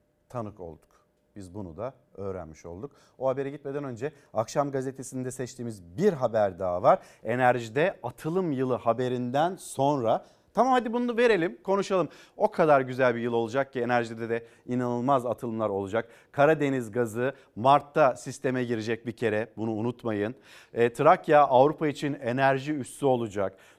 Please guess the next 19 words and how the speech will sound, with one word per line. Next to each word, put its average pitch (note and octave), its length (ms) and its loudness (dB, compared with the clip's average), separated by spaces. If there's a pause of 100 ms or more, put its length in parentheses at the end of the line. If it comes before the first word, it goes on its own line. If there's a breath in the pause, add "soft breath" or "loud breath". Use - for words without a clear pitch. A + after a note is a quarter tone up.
Tuz F#3 260 -2
Gölü'nde C#3 580 0
beş G#3+ 260 -2
nokta D#3+ 420 -2
dört G#3+ 280 0
milyar D3+ 380 2
metreküp C#3+ 560 -6
gaz D3 320 6
depolanacak. A2 680 -2 (260 loud breath)
Akkuyu D#3 720 4
nükleer C#3 500 6
santrali B2 720 -2 (200 loud breath)
ilk E3+ 280 0
reaktör C#3 540 4
devreye B2 340 0
alınacak. A2 580 -2
Petrolde D3 560 2
günlük C#3+ 440 -6
üretim D3 420 -2